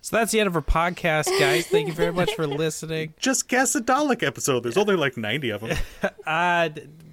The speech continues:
Speaker 1: which one has two in it? I'm gonna go with
Speaker 2: Yeah.
Speaker 1: the, I'm gonna
Speaker 2: Has
Speaker 1: go
Speaker 2: at
Speaker 1: with
Speaker 2: least
Speaker 1: the one with David Tennant where he fights Big Bad Boss Dalek.
Speaker 2: Uh, that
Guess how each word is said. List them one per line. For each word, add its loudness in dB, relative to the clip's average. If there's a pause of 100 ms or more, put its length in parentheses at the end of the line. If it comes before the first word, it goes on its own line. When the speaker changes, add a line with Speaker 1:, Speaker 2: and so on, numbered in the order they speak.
(180)
Speaker 1:
which -4
one 0
has 0
two 0
in 0
it? -10 (420)
I'm -2
gonna -2
go 0
with 0
Speaker 2:
Yeah. 2
Speaker 1:
the, -2 (420)
I'm -2
gonna 2
Speaker 2:
Has 4
Speaker 1:
go 6
Speaker 2:
at 4
Speaker 1:
with 2
Speaker 2:
least 2
Speaker 1:
the 0
one 2
with 0
David -2
Tennant -2
where -2
he -2
fights -2
Big -4
Bad 0
Boss -2
Dalek. -10 (1800)
Speaker 2:
Uh, -2 (160)
that -4